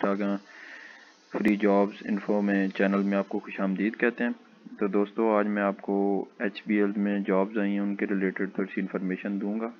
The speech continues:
सबसे पहले आपने Google पे जाना है, आपने get info पाक में जाना है, click कर देनी है।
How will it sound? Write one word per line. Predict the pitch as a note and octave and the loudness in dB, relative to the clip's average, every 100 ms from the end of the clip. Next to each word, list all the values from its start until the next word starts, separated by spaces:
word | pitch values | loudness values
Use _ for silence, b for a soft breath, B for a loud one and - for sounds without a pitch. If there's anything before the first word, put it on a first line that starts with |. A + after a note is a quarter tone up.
| - | -8
सबसे | F#2+ G#2+ | -4 -2
पहले | G2+ G2 G2 | 0 2 2
आपने | G2+ G2 | 0 -2
Google | F#2+ F#2+ G#2 | -2 -2 0
पे | A2 | 0
जाना | A2 G#2 G#2 | 0 0 -2
है, | G#2 F#2+ | -2 -2
आपने | F#2 - F#2+ G2 | -4 -4 -2 -2
get | F2 F#2+ G#2 - - - - _ _ _ _ _ B B B _ G#2+ | -2 -2 -2 -4 -18 -18 -20 _ _ _ _ _ B B B _ -4
info | G2 G2+ G#2 G2+ | -4 0 0 0
पाक | G2 F#2+ - | 2 2 2
में | G#2 | -2
जाना | G2+ G2 | 0 0
है, | G2 | -2
click | - F#2+ | -2 -4
कर | - G2+ | -2 -2
देनी | G#2 G#2 G#2 | 0 -2 -2
है। | G#2 | -6